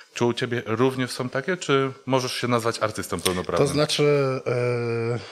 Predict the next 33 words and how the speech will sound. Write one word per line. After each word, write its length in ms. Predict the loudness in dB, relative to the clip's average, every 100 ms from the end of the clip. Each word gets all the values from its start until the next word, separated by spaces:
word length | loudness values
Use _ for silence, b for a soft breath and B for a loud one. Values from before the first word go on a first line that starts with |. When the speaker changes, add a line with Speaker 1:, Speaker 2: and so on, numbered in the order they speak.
| B B B
Speaker 2:
nieskromnie, 600 | 0 2 2 0 0 2
e, 460 | 2 0 0 0 0
mogę 220 | 0 0
nazwać 260 | 0 -2 -2
się 100 | -2
artystą. 500 | -4 -8 -8 -8 -10 _ B B B B B B -2
E, 600 | 0 2 0 0 0 -2
czuję 320 | -2 0 2
się 140 | 2 0
artystą 420 | 0 -4 -2 -2
z 80 | -2
krwi 160 | -4
i 60 | -2
kości, 720 | 0 0 -2 -4 -4 -4 -2
e, 260 | 0 0 0
nie 140 | -2
trzymam 340 | -2 -2 -2
się 140 | 0 0
żadnych 340 | 0 0 -2
ram, 500 | 0 2 2 -2 -10 -16
które 320 | -16 -6 -2 -2
są 360 | 0 0 0
wypisane 720 | -4 -6 -2 0 2 0 -2 -4 B B B
w 40 | -2
świecie 240 | 0 0
fryzjerstwa. 840 | -2 -4 -4 -4 -6 2 2 2 -2 B B B B
E, 380 | -2 0 0 0
nie 480 | -2 -2 -2 -2 -2
koloryzuję 720 | 0 2 2 0 -2 0 0
włosów 720 | 2 0 0 -2 -2 -2 -4 -2
według 600 | 0 0 0 -6 -6 -6
ustalonych 600 | 0 2 2 0 -2 -2
ram. 480 | 2 2 0 -4